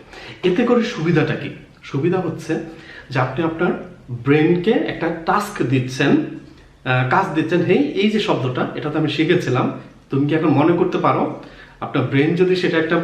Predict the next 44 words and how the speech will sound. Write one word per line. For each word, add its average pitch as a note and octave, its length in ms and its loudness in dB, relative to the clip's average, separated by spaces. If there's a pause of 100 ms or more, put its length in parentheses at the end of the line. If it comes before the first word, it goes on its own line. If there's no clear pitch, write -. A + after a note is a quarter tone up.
পজিটিভ D3 400 0
ফিডব্যাক F3 300 2
দেয় F3 140 0
তাহলে D#3 200 0
তো D#3 80 0
very D#3+ 300 2
good, G#3 200 2
আপনার D3+ 240 -6
এটা C#3+ 100 -4
মনে D#3+ 260 2
আছে। F#3+ 240 -2 (760)
আপনার C#3 380 0
যদি C#3 280 0
পজিটিভ C#3+ 380 0
ফিডব্যাক C#3+ 360 -2
না B2 160 2
দেয়, F3 140 0
আপনি C#3 240 0
উল্টা C3 220 -2
পাশে C3+ 220 -4
ফ্ল্যাশ A#2+ 320 -4
কার্ডটা - 260 -4
দেখে B2 280 -2
কিন্তু C#3 180 -2
আবার B2 200 -2
অর্থটা B2+ 460 -4
দেখে B2+ 320 -4
নিলেন। C3 340 -2 (480)
এভাবে G3+ 280 2
কিন্তু G#3+ 200 2
যদি G3+ 220 2
আপনি F#3 200 2
রিপিটেডলি F3+ 540 0
করতে F3 280 -2
থাকেন C3 320 -4
তাহলে C#3+ 220 -2
ওই C3 80 2
শব্দটা B2+ 420 -2
আপনার A#2 220 -4 (100)
ভুলে B2 160 0
যাবার B2+ 500 -2 (280)
সুযোগ A#3+ 300 2
অনেক E3+ 160 2 (100)
কম। C3 120 -4